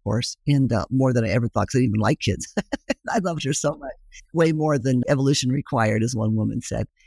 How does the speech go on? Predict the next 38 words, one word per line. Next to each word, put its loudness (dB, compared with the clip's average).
So 0
I 4
wanted 0
to -8
give -2
her 0
some -4
stability. 2
So -2
I 2
met 0
Ken. 0
I 2
started 2
dating 2
a -2
different -8
kind 2
of -10
guy. 0
So -8
I 0
wanted 2
somebody -2
stable. -2
Anyway, 2
so 2
I 4
think, -2
"Okay, -2
I'm 0
gonna 2
get -2
married. 2
It's -8
gonna 2
be -2
horrible, 0